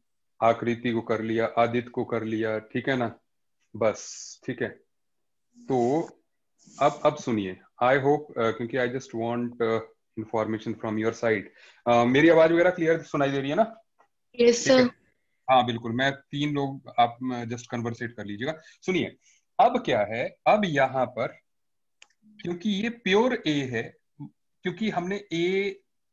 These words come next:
Speaker 1: ज्यादा volatile component लिया था, तो उसका boiling point मान लो इधर है, और ये जो है B कम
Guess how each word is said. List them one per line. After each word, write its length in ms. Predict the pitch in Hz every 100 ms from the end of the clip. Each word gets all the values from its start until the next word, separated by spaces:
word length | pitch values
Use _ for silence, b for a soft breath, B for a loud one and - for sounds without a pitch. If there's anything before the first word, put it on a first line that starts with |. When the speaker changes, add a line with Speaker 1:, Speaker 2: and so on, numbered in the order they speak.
| _ 131
Speaker 1:
ज्यादा 580 | 113 151 151 151 190
volatile 760 | 196 143 143 147 147 143 143 143
component 680 | 139 131 127 135 127 123 117
लिया 280 | 110 101
था, 140 | 101 156
तो 140 | 196
उसका 420 | - 160 - - 185
boiling 460 | 139 131 131 135 -
point 300 | 113 120 160 127
मान 220 | 120 127
लो 140 | 147
इधर 280 | 147 107 95
है, 100 | 87 _ _ _ _ _ _ _ _ -
और 440 | 165 117 120 101 _ _ _ _ _ _ -
ये 260 | 143 185
जो 160 | 190 196
है 220 | 180 156
B 200 | 151 175
कम 460 | 170 147 143 147